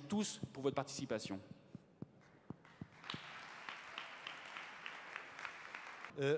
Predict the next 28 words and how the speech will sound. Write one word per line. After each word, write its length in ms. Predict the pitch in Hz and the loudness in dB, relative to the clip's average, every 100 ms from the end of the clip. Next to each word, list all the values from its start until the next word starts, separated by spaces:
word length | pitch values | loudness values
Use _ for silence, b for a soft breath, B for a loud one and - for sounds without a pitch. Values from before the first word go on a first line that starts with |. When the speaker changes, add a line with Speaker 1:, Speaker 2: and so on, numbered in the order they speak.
| 165 | 8
Speaker 2:
moi, 140 | 196 | 8
j'avais 320 | 196 180 196 | 10 8 8
une, 160 | 156 208 | 4 4
une 160 | 180 165 | 4 6
question, 320 | 175 - 220 | 4 6 4
puisque 220 | 185 160 | 2 -2
j'ai 160 | 135 151 | 0 0
le 40 | |
micro. 300 | 151 139 180 - - B B B B | 0 -2 -6 -6 -18 B B B B
Euh, 580 | 143 143 143 143 139 139 | 10 10 10 8 8 6
merci 300 | 160 - 208 | 4 4 2
de 60 | |
vos 100 | 175 | 2
témoignages, 640 | 175 165 165 165 165 151 143 | 4 6 6 8 6 4 4
euh, 240 | 135 131 113 B B B - | 4 4 0 B B B -2
euh, 240 | 113 117 120 | 2 2 0
en 160 | 127 139 | -2 0
Isère 540 | 127 139 156 160 151 | 4 6 8 6 4
ou 320 | 120 117 113 - b b | 0 -2 -4 -8 b b
en, 80 | 127 | -2
en 220 | 131 123 | 2 0
Bretagne, 720 | 113 127 151 151 170 165 160 156 156 b b 117 | 0 0 4 4 4 0 -2 -2 -4 b b -2
euh, 680 | 113 113 110 107 104 104 - 110 110 113 107 | 2 2 2 0 -2 -4 -6 -4 -2 -2 -4
et, 140 | 117 | -2
et 40 | 120 | 0
ailleurs. 300 | 127 170 160 | 0 0 -2
Mais 140 | 156 | -2
personne, 580 | 170 185 - - 220 202 | -2 -4 -2 0 0 0